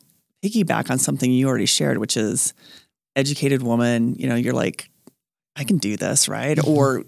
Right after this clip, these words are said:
Speaker 1: "I'm not sure I should spend my time over there because I've got, you know, advanced degrees and I'm doing all these
Speaker 2: Yeah.
Speaker 1: things," right? I, when I went through my divorce,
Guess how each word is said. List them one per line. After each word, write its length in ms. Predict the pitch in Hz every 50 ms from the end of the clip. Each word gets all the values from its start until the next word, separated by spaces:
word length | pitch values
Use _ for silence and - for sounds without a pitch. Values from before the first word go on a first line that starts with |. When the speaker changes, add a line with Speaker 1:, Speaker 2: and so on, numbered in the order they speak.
| - - - - - - -
Speaker 1:
"I'm 140 | - 113 120
not 240 | 127 127 127 127 -
sure 140 | - 160 143
I 40 |
should 300 | 127 - 123 107 - -
spend 240 | - - - 147 160
my 100 | 143 -
time 220 | - - 120 104 101
over 160 | 101 90 87
there 240 | 123 151 151 127 120
because 260 | 147 - 135 123 127
I've 140 | 127 123 -
got, 180 | 127 123 -
you 60 | -
know, 80 | 120 110
advanced 380 | 110 113 117 120 123 120 - -
degrees 400 | 123 - 156 170 170 165 156 139
and 80 | 135
I'm 80 | 123 120
doing 220 | 123 131 131 123
all 80 | 123 113
these 200 | 110 123 - 147
Speaker 2:
Yeah. 60 | 156
Speaker 1:
things," 200 | 147 135 127 -
right? 300 | 135 127 131 156 165 - - - - - - - _ _ _ _ _ _ -
I, 580 | - 151 156 165 170 170 175 180 190 196 185 - - _ _ _ _ _ _
when 180 | - 156 156 151
I 160 | 143 147 160
went 180 | 180 196 - -
through 280 | - - 170 156 156 147
my 180 | 143 135 139
divorce, 760 | 135 135 135 135 - - - - 147 160 - - - - - -